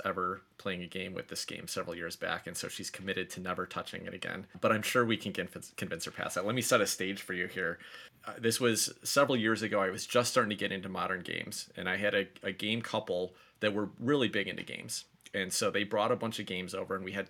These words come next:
another couple come over. So it was six of us. The other couple wasn't really into games at all. And so we said, "Let's play a six-player game." And he brought over a bunch of party games and stuff, but I was like, "No, I'm getting into, like, these midweight Euros. Let's play Viticulture."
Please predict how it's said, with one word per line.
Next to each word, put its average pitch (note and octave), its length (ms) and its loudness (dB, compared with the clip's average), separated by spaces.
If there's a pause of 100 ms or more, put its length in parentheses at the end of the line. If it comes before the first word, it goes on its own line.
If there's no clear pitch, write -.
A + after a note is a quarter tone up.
(160)
another A#2+ 520 0 (320)
couple G2 300 -2
come - 180 -8
over. - 240 -8
So - 120 -4
it F#2+ 40 -4
was F#2 80 -6
six - 320 0
of G2 80 -2
us. - 280 -4 (380)
The - 80 4
other B2+ 140 10
couple G#2 460 2
wasn't A2 260 2
really G2 160 4
into F#2 100 -4
games F2 260 -4
at F2+ 80 -4
all. F2 320 -2 (220)
And G#2+ 400 6
so A#2+ 120 4
we G#2+ 60 2
said, G#2 180 2
"Let's A2 180 4
play A#2+ 180 8
a A2+ 40 6
six-player G2 540 2
game." F#2+ 240 0
And E2+ 100 -8
he B2+ 80 -4
brought C#3 240 2
over B2 140 4
a G#2 40 0
bunch G#2 180 0
of - 80 -6
party G2+ 260 0
games F#2+ 260 -2
and F#2+ 80 -8
stuff, - 280 0
but - 80 -4
I G2 40 -2
was F#2+ 80 -6
like, - 200 -10
"No, A#2+ 80 -6
I'm A#2 240 -6
getting C#3+ 200 0
into, F#2+ 300 -2 (140)
like, - 280 -6
these G2+ 160 -10
midweight G#2+ 400 -2
Euros. G2 420 2 (420)
Let's - 180 0
play C#3 180 6
Viticulture." G2 680 -2